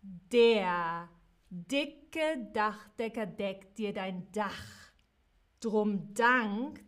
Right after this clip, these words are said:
dem Dachdecker, der dir dein Dach deckt. Uh, super gemacht, ihr Lieben, super gemacht.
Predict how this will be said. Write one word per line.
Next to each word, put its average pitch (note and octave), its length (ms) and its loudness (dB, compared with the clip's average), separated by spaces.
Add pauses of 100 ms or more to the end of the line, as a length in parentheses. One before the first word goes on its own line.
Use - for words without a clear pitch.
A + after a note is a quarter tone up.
dem D4+ 440 -4
Dachdecker, G#3+ 840 -2
der G3+ 540 0
dir G3+ 520 2
dein A3+ 680 -2
Dach F#4+ 280 4 (220)
deckt. F#3 640 0 (480)
Uh, D5+ 1120 10
super G4+ 400 8
gemacht, G#4 480 6
ihr F4 140 -2
Lieben, F4 320 2
super G#4 320 4
gemacht. G4 560 -2